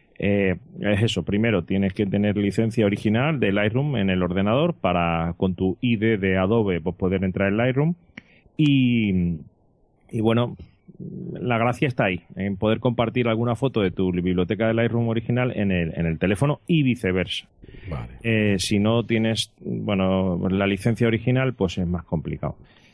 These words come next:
Speaker 1: Y, eh, como editor, vuelvo a remitirme, para mí, Snapseed, sin duda, es la que siempre abro.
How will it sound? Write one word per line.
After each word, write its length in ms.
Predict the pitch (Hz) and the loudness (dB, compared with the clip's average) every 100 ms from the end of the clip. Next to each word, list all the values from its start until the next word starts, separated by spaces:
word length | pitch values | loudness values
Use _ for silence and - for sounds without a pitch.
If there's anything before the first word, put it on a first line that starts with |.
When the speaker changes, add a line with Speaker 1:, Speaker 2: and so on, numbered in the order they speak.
| _ - | _ 0
Speaker 1:
Y, 340 | 127 120 117 | 2 4 4
eh, 160 | 110 90 98 98 | 2 0 -2 -2
como 260 | - 117 117 | 0 2 4
editor, 400 | 120 120 180 180 | 2 0 0 0
vuelvo 360 | 117 107 110 101 | -2 0 2 2
a 40 | |
remitirme, 560 | 98 98 98 110 120 123 | 2 0 -2 -2 -2 -2
para 260 | 95 87 95 | 0 0 0
mí, 200 | 123 104 90 | -2 -2 -4
Snapseed, 580 | 95 87 - - 87 - | -2 -4 -4 -6 -6 -6
sin 320 | - 85 82 | -8 -4 0
duda, 220 | 92 87 | 2 0
es 60 | 95 | 0
la 120 | 85 | -2
que 80 | 80 | -2
siempre 320 | 87 78 80 | -2 -2 -2
abro. 180 | 69 | -4